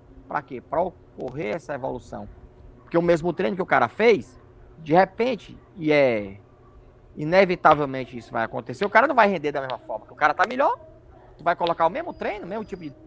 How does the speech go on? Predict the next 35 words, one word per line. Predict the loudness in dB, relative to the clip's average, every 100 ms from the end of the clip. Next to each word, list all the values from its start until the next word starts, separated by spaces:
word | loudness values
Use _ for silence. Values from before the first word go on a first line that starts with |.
| -14
treino? | -6 -6 -6
Não. | -6 -6 -8 _ _ -20
Você | -14 -2
já | -2
tem | -2 -8
que | -4
já | 4 8 8 6 4
ali | 2 2
alterar. | -6 -6 0 2 2 -2 -20 -20 -18
Então, | -8 -6 -6 -10 -20 _ _ -20 -20 -20
assim, | -18 -14 -12
é, | -8 -8
dentro | -8 -8 -8 -10
desse, | -10 -10 -10
dentro | -8 -8
desse | -12 -8
contexto, | -6 0 2 2 -4 -20 -20 -20 -20 -6
você | -2 4 4
ser | 4
treinador, | -2 0 2 4 4 4 0 -16 -14 -2
é | 2
óbvio | 4 2 -4 -6
que | -6
a |
gente | -6 -10
tem | -12
que | -12
utilizar | -14 -6 2 4
muito | 4 0 -4 -4 0
a, | 2
a | 0
ciência, | -4 -8 -4 -2 -2 6
é |
óbvio. | 6 6 2 -20 -20 -20 -8
Mas | 2 2